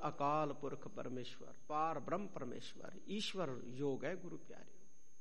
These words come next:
ਈਸ਼ਵਰ ਯੋਗ ਹੈ। ਜੋੜ ਤਾਂ ਉਹੀ ਸਕਦਾ ਨਾ ਜਿਹੜਾ ਖੁਦ ਜੁੜਿਆ ਗੁਰੂ ਪਿਆਰਿਓ, ਖੁਦ ਜੁੜਿਆ। ਇਹ ਬਾਣੀ ਨਾਲ ਅਸੀਂ ਇਸ ਕਰਕੇ ਜੁੜਨਾ ਹੈ ਗੁਰੂ ਪਿਆਰਿਓ, ਕਿਉਂਕਿ ਬਾਣੀ ਅਕਾਲ ਪੁਰਖ ਨਾਲ ਜੁੜੀ ਹੈ।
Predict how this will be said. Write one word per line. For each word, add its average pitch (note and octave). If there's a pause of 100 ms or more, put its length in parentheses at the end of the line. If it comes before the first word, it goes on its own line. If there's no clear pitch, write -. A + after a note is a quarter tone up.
(220)
ਈਸ਼ਵਰ F3 (140)
ਯੋਗ -
ਹੈ। - (640)
ਜੋੜ D#3+
ਤਾਂ F#3
ਉਹੀ A3+
ਸਕਦਾ E3+
ਨਾ B3
ਜਿਹੜਾ G3
ਖੁਦ G3+
ਜੁੜਿਆ D3+
ਗੁਰੂ D3
ਪਿਆਰਿਓ, A#2+ (1600)
ਖੁਦ A#3+
ਜੁੜਿਆ। C#3+ (1700)
ਇਹ G#3
ਬਾਣੀ F#3+ (640)
ਨਾਲ G3
ਅਸੀਂ A#3 (120)
ਇਸ B3
ਕਰਕੇ C#4
ਜੁੜਨਾ A3+
ਹੈ D#4+
ਗੁਰੂ C4+
ਪਿਆਰਿਓ, C#4+
ਕਿਉਂਕਿ C#4
ਬਾਣੀ F#3 (100)
ਅਕਾਲ C#4+
ਪੁਰਖ B3+
ਨਾਲ G#3+
ਜੁੜੀ D3+
ਹੈ। B2